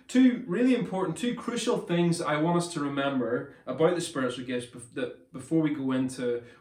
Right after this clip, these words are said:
what Paul is saying in chapter fourteen today. Firstly,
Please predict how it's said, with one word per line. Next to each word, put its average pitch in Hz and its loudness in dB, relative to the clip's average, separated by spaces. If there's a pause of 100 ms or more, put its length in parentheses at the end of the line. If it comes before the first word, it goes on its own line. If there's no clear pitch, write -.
what 127 -8
Paul 131 -2
is 120 -6
saying 120 -8
in 110 -10
chapter 117 -8
fourteen 117 -10
today. 107 -10 (340)
Firstly, 143 2